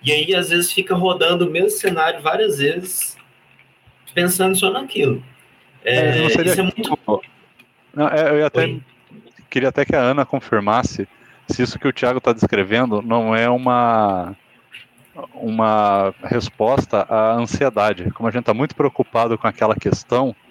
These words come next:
Speaker 2: a gente fica simulando muito aquilo lá, porque a gente tá desconfortável, a gente quer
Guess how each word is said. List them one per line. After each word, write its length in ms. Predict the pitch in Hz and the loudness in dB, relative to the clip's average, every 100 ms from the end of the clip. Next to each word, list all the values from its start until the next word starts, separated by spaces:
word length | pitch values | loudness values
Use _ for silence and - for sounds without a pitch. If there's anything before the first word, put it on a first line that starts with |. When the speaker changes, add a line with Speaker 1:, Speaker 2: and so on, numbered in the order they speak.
| - - _ _ | -20 -20 _ _
Speaker 2:
a 80 | - | -4
gente 220 | 101 117 - | -2 0 0
fica 240 | 131 - | -2 -2
simulando 500 | - 127 120 135 135 | -2 0 2 2 0
muito 360 | 120 127 156 151 | -4 -4 -2 -2
aquilo 280 | - 139 120 | 0 0 2
lá, 200 | 107 120 | 2 0
porque 520 | - 117 - 123 120 | -2 -4 0 0 2
a 60 | 113 | 2
gente 160 | 120 | 0
tá 100 | 120 | 0
desconfortável, 680 | - - 117 120 - - 113 | -2 -4 0 0 0 0 0
a 40 | |
gente 240 | 110 117 101 | -2 -2 -2
quer 300 | 117 110 | 2 0